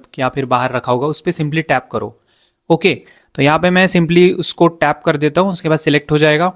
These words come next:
उसके बाद प्ले बटन पे हम टैप करेंगे, फ्लैश हो जाना चाहिए। फेल हो गया है क्योंकि यहाँ पर मैंने रॉन्ग कमांड दी है, तो कमांड चेंज करनी है, fast boot space boot space।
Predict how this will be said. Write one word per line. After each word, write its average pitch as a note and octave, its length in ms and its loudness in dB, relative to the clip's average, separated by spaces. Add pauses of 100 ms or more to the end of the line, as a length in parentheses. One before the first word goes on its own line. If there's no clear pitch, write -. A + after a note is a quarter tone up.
उसके - 180 -4
बाद F3 100 2
प्ले F3+ 240 2
बटन F#3 260 0
पे F3+ 80 2
हम F3+ 160 0
टैप E3 220 -2
करेंगे, F3 360 0
फ्लैश D3 360 -2
हो C3+ 160 4
जाना B2 280 -2
चाहिए। A2+ 320 -10 (480)
फेल F#3+ 240 4
हो G3 120 8
गया G3 180 2
है G3+ 160 0
क्योंकि E3+ 300 0
यहाँ D#3+ 200 4
पर D#3+ 100 0
मैंने D#3+ 340 -2 (120)
रॉन्ग D3 240 0
कमांड C3+ 340 0
दी A#2+ 140 0
है, A#2 140 -6 (160)
तो D#3 60 -2
कमांड D3+ 320 0
चेंज E3+ 260 -2
करनी E3+ 300 0
है, F3+ 200 -4 (300)
fast E3+ 400 0
boot E3 300 2 (100)
space E3 460 0 (180)
boot A3+ 340 2 (380)
space। - 600 0